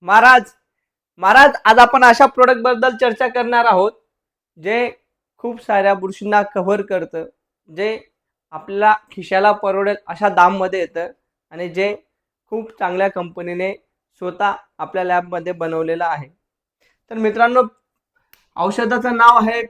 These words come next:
पिकाझोल वे. प्रॉडक्ट आहे महाराज माझ्या समोरच आहे, तुम्हीही बघू शकता. मी थोडंसं जवळ घेतो.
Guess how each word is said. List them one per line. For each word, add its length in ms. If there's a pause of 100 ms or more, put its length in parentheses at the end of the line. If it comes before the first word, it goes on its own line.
पिकाझोल 580 (120)
वे. 300 (1300)
प्रॉडक्ट 300
आहे 200
महाराज 320
माझ्या 240
समोरच 480
आहे, 240
तुम्हीही 360
बघू 260
शकता. 340
मी 120
थोडंसं 360
जवळ 300
घेतो. 320